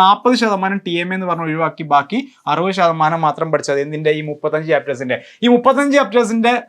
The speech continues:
അറുപത് ശതമാനമാണ് ഇരുപത് പാഠങ്ങൾ. ഈ മുപ്പത്തഞ്ച് പാഠങ്ങളിൽ നിന്നും ഇരുപത് പാഠങ്ങൾ പഠിച്ചാൽ ബാക്കി പതിനഞ്ച് പാഠങ്ങൾ ഒഴിവാക്കിയിട്ടുണ്ട്. പതിനഞ്ച് പാഠങ്ങൾ ഒഴിവാക്കിയത് ഏതൊക്കെയാണ്? ഈ പാഠങ്ങളാണ് നമുക്ക് ഒഴിവാക്കിയുള്ളത്. അപ്പോൾ ഇതൊന്നും നിങ്ങൾ പഠിക്കേണ്ട ആവശ്യമില്ല. പക്ഷേ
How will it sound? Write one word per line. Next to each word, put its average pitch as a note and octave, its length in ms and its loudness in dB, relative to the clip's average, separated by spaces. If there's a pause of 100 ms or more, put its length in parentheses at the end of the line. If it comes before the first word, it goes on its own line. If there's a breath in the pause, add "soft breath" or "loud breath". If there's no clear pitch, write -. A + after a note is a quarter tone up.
(400)
അറുപത് A3 340 2
ശതമാനമാണ് F#3+ 720 -2 (240)
ഇരുപത് G#3+ 360 6
പാഠങ്ങൾ. C3+ 360 0 (140)
ഈ F#3 120 -6
മുപ്പത്തഞ്ച് G3+ 460 0
പാഠങ്ങളിൽ F#3 400 0
നിന്നും F3+ 180 -8 (180)
ഇരുപത് G#3 340 4
പാഠങ്ങൾ F3 320 2
പഠിച്ചാൽ D#3+ 320 -2
ബാക്കി D#3 180 0 (120)
പതിനഞ്ച് F#3+ 460 0
പാഠങ്ങൾ D#3+ 380 0
ഒഴിവാക്കിയിട്ടുണ്ട്. B2+ 640 -4 (320 soft breath)
പതിനഞ്ച് G3+ 360 2
പാഠങ്ങൾ G#3 280 2
ഒഴിവാക്കിയത് G3+ 440 4
ഏതൊക്കെയാണ്? F#3+ 360 0 (200)
ഈ - 20 -2 (160)
പാഠങ്ങളാണ് E3 560 0 (320 loud breath)
നമുക്ക് C3+ 260 -4
ഒഴിവാക്കിയുള്ളത്. C3 580 0
അപ്പോൾ G3 120 -4
ഇതൊന്നും G3+ 220 -2
നിങ്ങൾ F#3+ 180 -2
പഠിക്കേണ്ട D3 380 0
ആവശ്യമില്ല. G2+ 340 -6 (340 soft breath)
പക്ഷേ C4 260 4